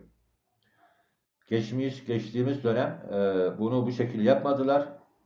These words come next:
İşte, e, videomda onu belirtmiştim. S G K'ya, e, gerekli, e, bildirimleri, ödemeleri yaptılar ama emekçilere ödeme yapmadılar. Örnek veriyorum,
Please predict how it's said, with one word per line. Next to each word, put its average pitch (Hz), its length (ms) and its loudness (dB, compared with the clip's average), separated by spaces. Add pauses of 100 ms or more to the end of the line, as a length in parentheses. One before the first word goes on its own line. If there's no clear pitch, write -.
(320)
İşte, - 200 -6
e, 98 460 -2
videomda 104 340 2
onu 113 160 2
belirtmiştim. 131 720 0 (580)
S - 240 -4
G 120 180 2
K'ya, 131 640 4
e, 104 80 -4 (840)
gerekli, 110 560 2 (680)
e, 104 100 -6 (680)
bildirimleri, 104 560 2
ödemeleri 101 500 2
yaptılar 127 460 4 (680)
ama 123 540 0 (840)
emekçilere 113 840 0
ödeme 117 320 2
yapmadılar. 82 720 2 (1500)
Örnek 113 420 2
veriyorum, 104 640 2